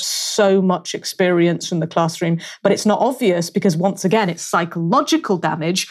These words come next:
rather than physical damage. And I think we're topsy-turvy in this society. I think we put far too much emphasis on physical harm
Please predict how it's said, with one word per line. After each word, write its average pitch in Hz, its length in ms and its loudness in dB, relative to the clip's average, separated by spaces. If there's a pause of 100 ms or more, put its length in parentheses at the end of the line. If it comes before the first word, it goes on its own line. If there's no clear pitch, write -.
(160)
rather 185 340 2
than 175 160 0
physical 233 400 0
damage. 156 320 0
And 170 200 2
I 220 120 2
think 226 200 -2
we're 196 100 2
topsy-turvy 247 800 0
in 165 100 -2
this 170 160 -4
society. 170 600 -2 (220)
I 185 100 2
think 190 180 0
we 190 80 0
put 185 260 -2
far 247 380 -2
too 247 160 -2
much 233 220 -2
emphasis 208 360 -2
on 190 120 0
physical 196 400 -2
harm 165 380 0